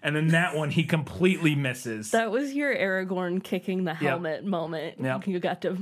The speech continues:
Speaker 2: you got to point that out
Speaker 1: You're
Speaker 2: to
Speaker 1: all
Speaker 2: me.
Speaker 1: welcome. Anytime you watch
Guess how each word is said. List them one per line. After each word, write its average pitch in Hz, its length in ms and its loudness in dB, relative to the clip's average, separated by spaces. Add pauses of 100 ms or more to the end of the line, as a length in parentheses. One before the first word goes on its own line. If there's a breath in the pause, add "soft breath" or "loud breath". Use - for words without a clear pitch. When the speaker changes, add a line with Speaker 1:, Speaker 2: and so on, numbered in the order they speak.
(140)
Speaker 2:
you 208 180 0
got 202 220 0
to 202 60 -4
point 180 280 -2
that 175 180 -2
out 160 160 0
Speaker 1:
You're 165 120 6
Speaker 2:
to 175 60 4
Speaker 1:
all 185 120 4
Speaker 2:
me. 170 80 4
Speaker 1:
welcome. 185 500 4
Anytime 156 420 0
you 156 120 0
watch 156 180 2